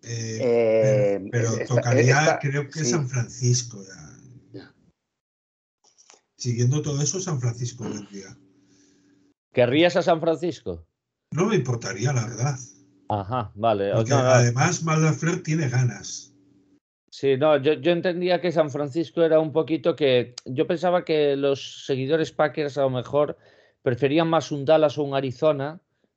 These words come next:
Speaker 3: que un forty-niners, porque el forty-niners, equipo que corre bien, equipo que te va a quemar, eh,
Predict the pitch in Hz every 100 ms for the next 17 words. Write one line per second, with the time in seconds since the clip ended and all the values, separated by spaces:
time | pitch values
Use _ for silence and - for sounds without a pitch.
0 | _ - 135 156 160 160 143 160 147 123
1 | 113 95 90 90 117 113 117 113 139 143
2 | 139 147 147 147 139 - _ _ _ -
3 | - 117 110 123 131 135 113 135 135 135
4 | 156 165 165 165 165 156 - 139 123 147
5 | 123 147 147 143 135 143 139 143 139 147
6 | 139 139 135 139 135 131